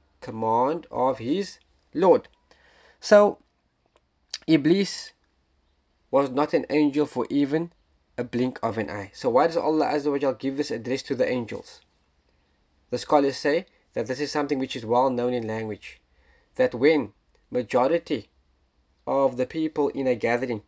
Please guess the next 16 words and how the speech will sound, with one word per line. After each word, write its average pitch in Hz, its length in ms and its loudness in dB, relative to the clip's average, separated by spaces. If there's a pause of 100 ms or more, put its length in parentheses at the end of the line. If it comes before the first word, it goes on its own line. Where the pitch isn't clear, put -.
(400)
possess 127 340 0
an 151 100 0
attribute, 147 640 -2 (1400)
it 135 180 -6
is, 160 500 0 (880)
yani, 131 480 0 (340)
permissible 160 580 0
to 151 140 -2
address 139 460 -2
this - 240 -6
gathering 139 500 0 (800)
by 120 120 2
way 123 220 2
of 123 180 -4
this 120 140 -8
attribute. - 640 -16